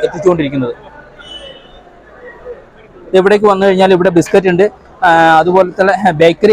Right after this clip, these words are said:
ഐറ്റംസ് ഒക്കെയാണ് ഇവിടെ നമുക്ക് കാണാൻ കഴിയുന്നത്. ആ, അത് കഴിഞ്ഞാൽ ഇതാ ഇവിടെ ലോഡ് കണക്കിനാണ് അരിയും മറ്റുള്ള സാധനങ്ങളും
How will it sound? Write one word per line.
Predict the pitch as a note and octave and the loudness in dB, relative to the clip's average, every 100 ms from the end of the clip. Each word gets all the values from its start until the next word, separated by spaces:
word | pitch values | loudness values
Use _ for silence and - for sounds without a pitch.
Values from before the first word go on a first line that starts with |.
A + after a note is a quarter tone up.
| F#3 | 0
ഐറ്റംസ് | F#3 F3+ F3 | -2 -4 -4
ഒക്കെയാണ് | F3 E3 E3 | -2 0 0
ഇവിടെ | E3 D#3+ | 0 0
നമുക്ക് | D#3 D#3 | -2 -2
കാണാൻ | D3+ E3 | -2 0
കഴിയുന്നത്. | D#3 G3 - E3+ E3 - - - | 0 -2 -10 -20 -20 -20 -14 -6
ആ, | E3+ - - - - - F#3 | -6 -6 -20 -20 -20 -8 -4
അത് | A3 | 0
കഴിഞ്ഞാൽ | A3+ A3 G#3+ | 0 0 0
ഇതാ | G3+ G3+ F#3 | 0 0 0
ഇവിടെ | A3 A#3+ - - - E3+ | 0 -2 -8 -20 -6 0
ലോഡ് | F#3+ B3+ C4 | 2 2 0
കണക്കിനാണ് | A3+ - G3 F#3 E3 | 0 0 0 0 0
അരിയും | E3+ G3+ A#3 | 0 0 -2
മറ്റുള്ള | - G3 F3 F3+ | -2 -4 -2 0
സാധനങ്ങളും | E3+ E3 F3 F#3 C4 | 0 0 -2 -2 -4